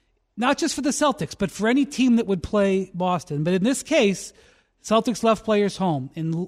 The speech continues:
and has left us to wonder, and they won't comment on it, left us to wonder what potentially would happen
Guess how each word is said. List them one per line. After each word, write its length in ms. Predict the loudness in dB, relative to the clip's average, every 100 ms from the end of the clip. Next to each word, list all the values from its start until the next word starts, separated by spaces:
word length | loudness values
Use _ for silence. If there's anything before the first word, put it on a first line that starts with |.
| -6
and 220 | -4 -2
has 240 | -2 -2 0
left 300 | 0 0 0
us 180 | 0
to 100 | -2
wonder, 460 | -4 -2 -2 -4 -8 _ _ _ _
and 80 | -8
they 60 | -4
won't 180 | -2
comment 420 | 0 0 -2 -6 -10
on 140 | -10
it, 40 |
left 180 | -8 -4
us 80 | -4
to 80 | -2
wonder 380 | 0 2 2 0
what 240 | 0 -2
potentially 440 | -4 -4 -4 -2 -4
would 120 | 0
happen 420 | 0 0 0